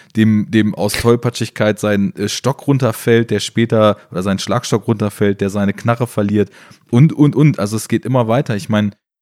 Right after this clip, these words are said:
es, es geht irgendwie um, um Fassaden und um Verleugnung, ähm, dies, dies, ähm,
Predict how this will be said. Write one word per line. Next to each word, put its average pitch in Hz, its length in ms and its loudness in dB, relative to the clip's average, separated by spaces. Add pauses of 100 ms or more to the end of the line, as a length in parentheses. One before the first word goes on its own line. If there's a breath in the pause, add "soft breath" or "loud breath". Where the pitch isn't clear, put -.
(160)
es, - 200 -12
es - 160 -10
geht 123 200 -2
irgendwie 117 280 -2
um, 113 380 0
um 110 120 -2
Fassaden 107 720 -4
und 117 140 0
um 107 120 -4
Verleugnung, 107 920 0
ähm, 95 380 -2 (520)
dies, - 320 -8
dies, - 380 -8
ähm, 95 480 0